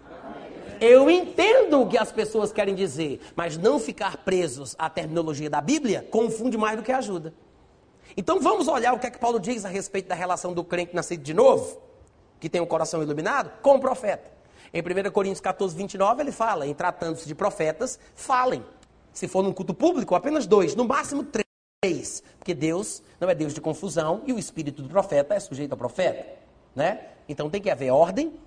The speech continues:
e decência. Amém? Então ele diz, "Falem dois ou três.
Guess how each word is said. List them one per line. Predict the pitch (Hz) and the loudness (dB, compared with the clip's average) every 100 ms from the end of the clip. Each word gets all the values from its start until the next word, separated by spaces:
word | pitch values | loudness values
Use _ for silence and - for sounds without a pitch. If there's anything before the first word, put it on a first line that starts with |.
| - - | -16 -8
e | |
decência. | 147 131 - 185 - - - _ _ _ _ - | -4 -4 -4 -6 -6 -10 -16 _ _ _ _ -8
Amém? | 143 180 247 311 - - - - - - - - - - _ _ _ _ _ | -4 -2 -4 -6 -12 -20 -20 -20 -20 -20 -20 -20 -20 -20 _ _ _ _ _
Então | 208 285 | 2 2
ele | 285 | 2
diz, | 233 185 | -2 -4
"Falem | - 196 175 214 262 | -2 0 2 2 0
dois | 208 160 214 220 | 2 4 6 6
ou | 269 - | 2 2
três. | 233 214 156 - - | 4 6 4 -2 -10